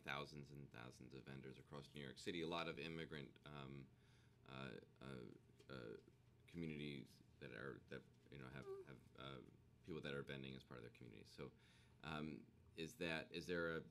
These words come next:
Speaker 1: any specific actions that S B S could potentially take to, to directly engage with that community around their specific set of needs?
Speaker 2: So, you know, all of our services, I would really say, are targeted to micro businesses and tailored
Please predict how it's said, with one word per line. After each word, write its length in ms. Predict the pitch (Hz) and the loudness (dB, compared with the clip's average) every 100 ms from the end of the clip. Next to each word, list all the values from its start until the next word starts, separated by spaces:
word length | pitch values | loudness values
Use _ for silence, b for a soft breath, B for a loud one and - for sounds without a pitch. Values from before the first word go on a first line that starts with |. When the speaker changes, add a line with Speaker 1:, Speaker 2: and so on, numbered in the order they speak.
| - | 0
Speaker 1:
any 160 | 87 82 | 4 4
specific 800 | - 90 - 95 90 80 - - | 2 -2 4 6 6 4 0 0
actions 400 | 80 80 82 76 | 2 4 2 2
that 160 | 78 69 - - | 2 0 0 -4
S 140 | 76 | 2
B 100 | 78 | 2
S 100 | 73 | 2
could 320 | - 98 73 82 | 0 0 0 -2
potentially 420 | 85 80 80 69 | 0 0 2 0
take 400 | - 82 78 - - B B - - | 4 6 6 2 -14 B B -10 2
to, 240 | 73 - - - - | 4 4 -2 -16 -4
to 80 | 78 | -2
directly 460 | 78 80 76 80 76 | 2 4 4 2 2
engage 500 | 65 69 71 71 - | 4 4 4 2 -4
with 220 | 73 76 80 | -2 0 4
that 240 | 78 78 | 2 2
community 440 | 82 78 76 76 | -2 0 2 2
around 400 | 71 71 71 71 | 4 2 2 2
their 140 | 71 69 | 0 -2
specific 580 | - 69 - 71 69 - | -2 -4 -2 -4 -4 -6
set 220 | - 69 | -4 -2
of 160 | 69 73 | -2 -4
needs? 460 | 67 78 82 - - - - - B B B B | -4 -6 -8 -14 -18 -18 -18 -14 B B B B
Speaker 2:
So, 280 | - 262 233 - - | 0 4 4 2 -6
you 100 | 220 | -2
know, 120 | 226 - 208 | -2 4 6
all 220 | 226 269 | 8 6
of 140 | 220 | 6
our 140 | 185 165 | 4 4
services, 600 | - 170 170 - 175 170 | -2 -4 -4 -4 -2 -2
I 80 | 170 | -2
would 160 | 160 | -2
really 220 | 160 165 | -2 -2
say, 260 | 170 175 170 - | -2 -2 -2 -2
are 140 | 170 | -2
targeted 760 | 175 170 170 160 165 165 170 185 - 170 | -4 -2 -2 0 2 2 0 -2 -2 -2
to 20 | 170 160 - 175 | -2 -2 -6 -4
micro 340 | 165 165 170 | -4 0 -2
businesses 600 | 170 175 175 185 196 208 180 | 2 0 2 0 2 0 0
and 100 | 170 | 0
tailored 400 | - 160 156 | -2 -2 -2